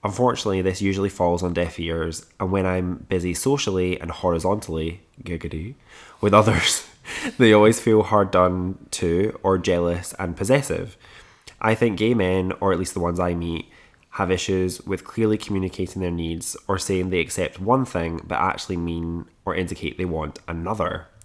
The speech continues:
It's frustrating when you have a good thing until it's not, because the rules change without notifying all the players. Side note, continued success with the podcast.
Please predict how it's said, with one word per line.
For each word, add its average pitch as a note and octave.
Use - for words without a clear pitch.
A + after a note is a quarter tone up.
It's F#2
frustrating F#2
when G2
you F2+
have F2+
a F2+
good C3+
thing G#2+
until F2
it's E2
not, E2+
because F2+
the F#2
rules F#2+
change F2+
without E2+
notifying E2+
all E2
the -
players. -
Side F#2+
note, F#2
continued A#2
success -
with F#2+
the G2+
podcast. -